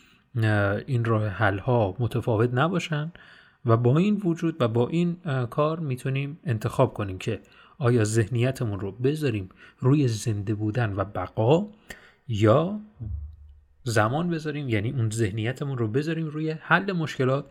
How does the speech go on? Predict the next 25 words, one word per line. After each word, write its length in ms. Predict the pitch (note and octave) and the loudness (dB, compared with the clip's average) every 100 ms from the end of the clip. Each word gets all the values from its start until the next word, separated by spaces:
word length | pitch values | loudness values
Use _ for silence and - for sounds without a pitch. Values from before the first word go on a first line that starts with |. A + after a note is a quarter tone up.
| - - _ | -20 -20 _
و 160 | G#2+ G#2 | 2 4
یا 300 | G#2 C3+ D#3+ - | 6 4 2 -6
راه 420 | A2+ G#2+ C#3+ B2 | -2 2 4 4
حل‌ها. 480 | G2+ G2+ F#2+ - - _ _ _ | 2 -4 -6 -8 -14 _ _ _
انتخاب 440 | A#2+ A2 - C3 | 2 2 0 0
با 120 | B2 G#2 | 0 -4
توه. 200 | - A2 - _ _ - | -4 -8 -12 _ _ -4
امیدوارم 440 | A2 G2+ G#2 B2 | -4 0 0 0
که 140 | A#2 B2+ | 0 -2
انتخاب 340 | A2 A2 A2+ | -2 -2 -2
صحیحی 400 | B2 A2 G#2+ D#3 | -2 -2 0 0
رو 80 | D#3 | 0
کنی 360 | D3 D#3 D#3 E3+ - - _ | -2 -4 -4 -6 -20 -20 _
و 320 | G#2 A2 C#3 C#3+ _ _ | 0 2 2 -2 _ _
یک 180 | D3 D3 - | -4 -4 -6
پیشبینی 760 | - A2+ - - A#2 A#2 D#3 | -8 -6 -8 -6 -4 -2 -2
واقعی 1040 | E3 B2+ A2+ B2 B2+ A#2+ - A#2+ B2+ C3+ G2+ | -2 -4 0 2 2 -2 -2 0 2 2 0
فروش 400 | - A2 F#2+ - | -2 -4 -4 -4
بالا 320 | G#2 G#2+ G#2+ | -4 0 0
داشته 300 | C3 A#2+ - | 2 0 0
باشی 200 | C#3 - | -4 -4
که 120 | - | -4
همونم 540 | B2+ - C3 A2+ G2+ G2+ | -2 2 4 2 0 -2
محقق 560 | F#2+ G#2 G2 - - - | -2 -2 -4 -8 -8 -12
بشه، 220 | - | -10